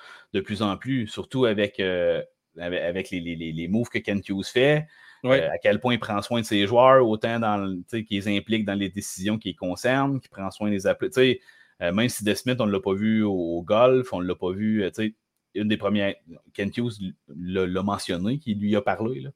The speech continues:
Speaker 1: euh, quand il a fait l'échange, là, puis il a dit, tu sais, gars, mon, mon but, c'est pas de te faire moisir dans, à Laval.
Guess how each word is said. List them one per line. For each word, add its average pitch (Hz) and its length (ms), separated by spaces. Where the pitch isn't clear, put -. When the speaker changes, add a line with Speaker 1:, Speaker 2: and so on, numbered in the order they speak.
Speaker 1:
euh, 98 360
quand 104 100
il 98 60
a 95 60
fait 104 120
l'échange, 117 400
là, 117 80
puis - 120
il 90 80
a 90 40
dit, 87 120
tu - 80
sais, 190 100
gars, 113 160
mon, 98 480
mon 98 240
but, 135 300
c'est 156 140
pas 120 140
de 110 120
te 104 80
faire 113 180
moisir 113 460
dans, 101 200
à 90 140
Laval. 104 500